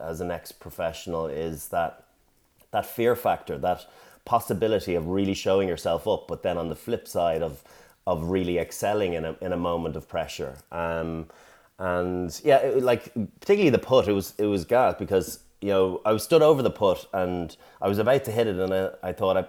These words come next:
I should really ask Rory what the line is on this, considering I had him there. And I was about to hit the ball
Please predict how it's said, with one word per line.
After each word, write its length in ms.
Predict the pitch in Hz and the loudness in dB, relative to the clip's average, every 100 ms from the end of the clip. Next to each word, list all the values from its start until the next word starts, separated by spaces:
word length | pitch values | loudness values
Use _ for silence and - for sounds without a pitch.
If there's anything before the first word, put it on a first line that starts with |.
| - | -4
I 60 | |
should 180 | - 101 | -6 -4
really 320 | 107 139 123 | 0 0 2
ask 380 | 101 104 95 - | 2 2 0 -4
Rory 340 | 101 104 101 | -2 0 0
what 400 | 85 92 92 - | 0 0 -2 -4
the 80 | - | -2
line 320 | 95 98 104 | 2 4 4
is 160 | 104 87 | 2 2
on 160 | 90 87 | 0 0
this, 200 | 90 - | -2 -4
considering 500 | - 87 104 95 90 | -8 -4 -2 0 0
I 100 | 82 | 2
had 200 | 82 98 | 2 4
him 160 | 98 | 2
there. 320 | 82 73 71 - _ - - - - | 0 -2 -4 -8 _ -20 -20 -10 -2
And 320 | 92 87 90 - | 0 0 -4 -6
I 360 | 92 117 127 117 - | 2 4 4 0 0
was 180 | 110 | 0
about 300 | 101 101 104 | 2 2 0
to 80 | - | -2
hit 220 | 90 107 | -6 -4
the 60 | - | -4
ball 580 | 82 101 92 87 85 | 2 6 6 6 2